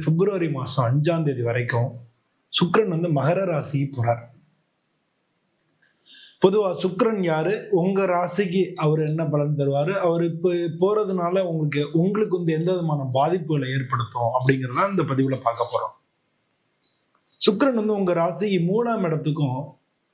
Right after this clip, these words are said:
பத்தாம் இடத்துக்கும், உங்க ராசிக்கு பத்தாம் இடத்துக்கும் அதிபதி ஆகிறார்.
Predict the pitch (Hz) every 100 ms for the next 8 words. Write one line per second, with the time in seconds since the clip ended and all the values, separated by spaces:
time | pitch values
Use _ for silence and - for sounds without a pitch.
0 | _ - 147 151 220 180 147 135 147 143
1 | 139 139 156 165 165 135 120 156 151 131
2 | 123 151 147 135 160 151 135 113 117 113